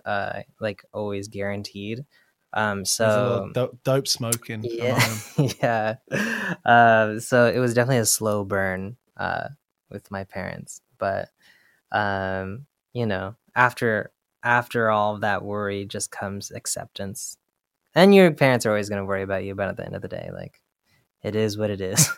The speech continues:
Speaker 1: <laughs>
Speaker 2: Where, where are they at with it at the moment, right now?
Speaker 1: Um, it's a, it's a very normal thing.
Speaker 2: Especially with the move as well, 'cause that's kind of, that really signifies
Speaker 1: Right,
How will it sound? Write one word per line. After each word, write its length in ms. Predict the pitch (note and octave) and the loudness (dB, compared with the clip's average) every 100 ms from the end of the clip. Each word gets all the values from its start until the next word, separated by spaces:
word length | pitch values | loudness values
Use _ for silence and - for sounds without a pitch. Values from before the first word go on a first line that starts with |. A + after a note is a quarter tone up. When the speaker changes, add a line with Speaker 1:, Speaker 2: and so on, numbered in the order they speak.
| - _ | -14 _
Speaker 1:
<laughs> 200 | _ - | _ 0
Speaker 2:
Where, 300 | D3 D3+ D3 | 6 6 6
where 280 | D3+ D#3 C#3+ | 6 8 8
are 40 | |
they 180 | C3+ B2+ | 4 2
at 300 | C3 C3+ - _ _ _ | 2 0 -2 _ _ _
with 220 | C3 B2 | -4 -2
it 260 | B2+ A#2 - _ _ _ _ _ | 0 -4 -8 _ _ _ _ _
at 140 | C3 A#2+ | -2 -2
the 80 | A2 | -2
moment, 360 | B2+ C3 A#2+ D3 - - | 0 -2 -4 -12 -14 -10
right 160 | A#2+ A2+ | -6 -4
now? 640 | A2+ B2+ B2+ B2 A#2+ A#2+ A#2+ | 2 6 6 6 6 4 2
Speaker 1:
Um, 220 | A#2 - _ _ | 0 -6 _ _
it's 280 | C#3 C3 - | -2 0 2
a, 300 | B2+ A#2+ E2 A2+ - B2+ | 4 4 0 -6 -8 -6
it's 120 | A#2 | -4
a 40 | A#2+ | 2
very 220 | B2+ B2+ | 4 4
normal 440 | A#2 A#2 A2+ G#2+ | 4 4 4 0
thing. 340 | - G2+ F#2 - - | -2 -6 -6 -12 -10
Speaker 2:
Especially 400 | D3 F3 D3+ D3+ | 0 2 4 2
with 100 | B2+ | 2
the 60 | A#2+ | 0
move 400 | A#2+ C#3+ D3+ A#2+ | 4 8 8 6
as 140 | G#2 | 0
well, 400 | A2 C3 G#2+ - - | 2 4 2 -4 -4
'cause 120 | B2 | 2
that's 200 | C#3+ C3 | 2 2
kind 200 | - B2 | 0 0
of, 120 | A2 - - | -2 -8 0
that 140 | C3+ B2 | 0 2
really 260 | C3 A#2+ | 0 0
signifies 920 | - C3+ A#2 A2 A2 G#2+ G#2+ A2 - _ _ _ | -2 -4 -4 -6 -6 -6 -6 -8 -12 _ _ _
Speaker 1:
Right, 520 | A2+ A2 G2+ F#2+ - | 2 4 4 2 -4